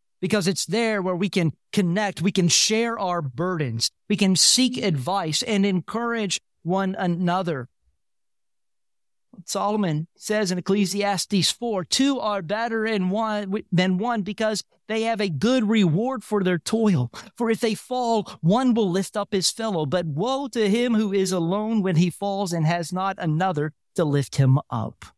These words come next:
And last, seeking professional guidance, a testament to strength, not weakness.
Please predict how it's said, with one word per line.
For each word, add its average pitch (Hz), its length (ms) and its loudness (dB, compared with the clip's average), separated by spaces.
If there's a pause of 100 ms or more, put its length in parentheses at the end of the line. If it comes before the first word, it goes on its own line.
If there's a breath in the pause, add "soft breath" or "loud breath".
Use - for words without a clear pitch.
(1900)
And 180 140 0
last, 139 560 -4 (500)
seeking 214 560 4
professional 143 720 2
guidance, 113 960 0 (1120)
a 165 120 -2
testament 170 720 2
to 151 100 2
strength, 156 640 2
not 160 600 -4 (280)
weakness. 135 840 0